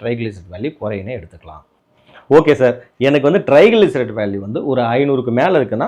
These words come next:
கண்டிப்பா நான் மருத்துவரை பார்த்து, அதற்கான மாத்திரைகள் கொடுத்தாங்கன்னா, அதை ஃபாலோ பண்ணி எடுத்துட்டு தான் நான் வந்து triglyceride வேல்யூ குறைக்கணும். என்னோட வேல்யூ வந்து less than four hundred, அதாவது நானூறுக்கும் கம்மியா இருக்குதுன்னும் போது,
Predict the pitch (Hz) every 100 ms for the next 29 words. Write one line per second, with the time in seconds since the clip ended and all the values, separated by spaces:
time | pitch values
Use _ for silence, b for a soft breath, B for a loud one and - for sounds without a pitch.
0 | 208 - 165 151 160 160 123 127 127 123
1 | 113 104 107 107 196 180 147 151 151 135
2 | 127 123 131 120 113 113 107 107 139 151
3 | - 120 117 113 113 117 113 117 110 104
4 | 123 233 151 117 110 185 - 123 127 117
5 | 104 95 90 123 - 104 101 98 120 b
6 | b - 202 165 180 226 220 196 185 220
7 | 147 127 160 160 190 208 - 139 123 117
8 | 110 135 170 185 131 123 165 180 165 151
9 | 214 208 139 165 202 156 123 120 113 101
10 | 95 110